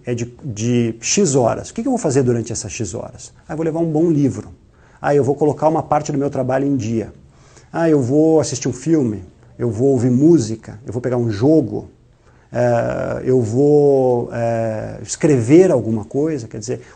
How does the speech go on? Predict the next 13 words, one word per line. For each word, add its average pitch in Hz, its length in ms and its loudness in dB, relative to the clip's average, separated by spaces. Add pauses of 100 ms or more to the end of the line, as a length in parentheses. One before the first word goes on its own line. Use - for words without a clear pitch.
usar 160 320 4
esse - 220 0
tempo 147 560 0
de 113 120 -4
pausa 127 320 -2
forçada 165 600 -4
para 147 120 -8
coisas 151 300 -4
que - 100 -8
normalmente 143 440 -4
você 151 180 -10
não 160 140 -10
faz. - 480 -10